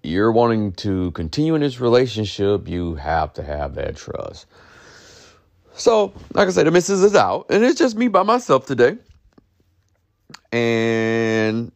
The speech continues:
we're talking about probably one of the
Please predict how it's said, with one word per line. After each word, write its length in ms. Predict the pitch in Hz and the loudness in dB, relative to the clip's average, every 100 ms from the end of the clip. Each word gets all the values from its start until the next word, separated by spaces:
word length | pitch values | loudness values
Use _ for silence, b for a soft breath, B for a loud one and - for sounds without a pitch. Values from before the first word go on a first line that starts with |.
| _ | _
we're 380 | 107 143 262 254 | -2 0 2 0
talking 800 | - 139 143 143 139 127 123 127 | 0 2 2 -2 -4 -2 -2 -2
about 1200 | 104 101 98 95 98 98 95 95 98 95 95 _ _ _ _ _ _ _ - | 0 0 2 2 4 4 4 2 2 0 -4 _ _ _ _ _ _ _ -2
probably 500 | 277 302 220 156 127 | 0 0 -4 -2 0
one 220 | 110 127 | 2 2
of 160 | 117 | 2
the 280 | 90 87 80 | 0 -2 -4